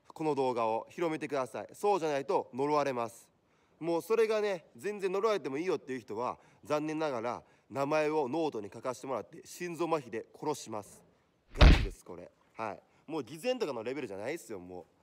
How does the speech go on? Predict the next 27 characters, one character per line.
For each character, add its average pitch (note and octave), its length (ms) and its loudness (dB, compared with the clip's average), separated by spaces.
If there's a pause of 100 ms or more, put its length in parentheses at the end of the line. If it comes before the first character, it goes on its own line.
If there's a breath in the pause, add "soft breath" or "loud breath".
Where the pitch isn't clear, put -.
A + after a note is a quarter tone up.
(140)
う。 B2+ 60 -6
は A#2+ 120 0
い。 - 100 -12 (320)
偽 D#3+ 140 -8
善 A3 200 -2
ど B3 80 -6
こ A3 80 0
ろ D3+ 60 0
じ C#3 60 0
ゃ - 20 2
な B2+ 80 0
い、 - 20 -4
も B2 80 -4
う - 20 -6
偽 C#3 140 -10
善 G3+ 180 0
も D#3+ 120 0
ピ G3 180 -6
エ G3+ 60 2
ン E3 80 0
も B2 120 -4
超 D#3 120 2
え C#3 60 0
て G#2+ 200 -4 (220 loud breath)
悪 E3+ 260 4
で A2 120 -4
す、 - 220 -20